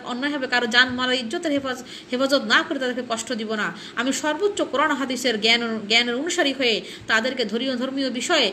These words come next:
আমি তাদেরকে বুঝাবো এবং নিজের ধর্মকে বাঁচানোর জন্য সবসময় চেষ্টা করব, নিজেকে বাঁচানোর জন্য চেষ্টা করব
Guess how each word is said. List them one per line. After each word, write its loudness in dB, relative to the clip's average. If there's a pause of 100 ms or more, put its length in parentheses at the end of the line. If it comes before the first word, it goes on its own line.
(200)
আমি -2
তাদেরকে 2
বুঝাবো 0 (340)
এবং -2 (300)
নিজের 0
ধর্মকে -2
বাঁচানোর 0
জন্য -4
সবসময় -6
চেষ্টা -4
করব, -2
নিজেকে 0
বাঁচানোর -2
জন্য -4
চেষ্টা -4
করব -2